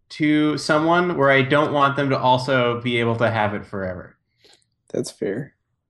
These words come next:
Speaker 2: Um, I used it, J-, Jill and I used to use it a lot when I was still in California.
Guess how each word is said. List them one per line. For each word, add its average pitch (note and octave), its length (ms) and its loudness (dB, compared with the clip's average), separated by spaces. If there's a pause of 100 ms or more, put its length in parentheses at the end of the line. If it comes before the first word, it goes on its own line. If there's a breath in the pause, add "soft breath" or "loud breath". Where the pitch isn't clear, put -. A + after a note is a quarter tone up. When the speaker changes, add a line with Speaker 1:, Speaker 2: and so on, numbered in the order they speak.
(580)
Speaker 2:
Um, G#2 520 4 (2000)
I A2 120 4
used D#3+ 460 4
it, A#2+ 340 4
J-, - 220 -12 (500)
Jill D#3 300 2
and D3+ 100 4
I G#2+ 120 6
used G2+ 320 0
to G#2+ 80 -6
use G2+ 240 -2
it G2 80 -2
a F#2+ 60 2
lot F#2 440 0
when F#2+ 160 -2
I G2 80 -2
was G2 200 -2
still F#2 280 0
in F2 100 -2
California. F#2+ 960 0